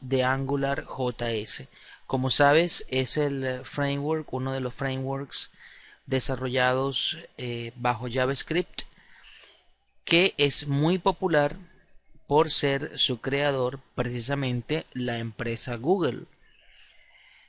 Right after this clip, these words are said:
En este curso vamos a ver una introducción práctica y concisa de lo que es el Angular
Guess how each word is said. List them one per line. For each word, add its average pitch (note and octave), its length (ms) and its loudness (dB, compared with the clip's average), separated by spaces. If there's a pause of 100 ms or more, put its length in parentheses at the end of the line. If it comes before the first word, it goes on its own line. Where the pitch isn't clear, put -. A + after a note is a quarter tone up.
(220)
En D#3 140 8
este G3+ 220 4
curso G#3+ 440 2
vamos F#3+ 340 4
a F3+ 80 4
ver F#3+ 500 0 (180)
una E3 240 4
introducción F3 1160 2 (380)
práctica E3+ 680 4
y C#3+ 100 0
concisa D#3 640 2
de E3+ 140 6
lo C3 180 0
que C3+ 300 0
es - 280 -4
el B2+ 180 -2
Angular C#3 680 0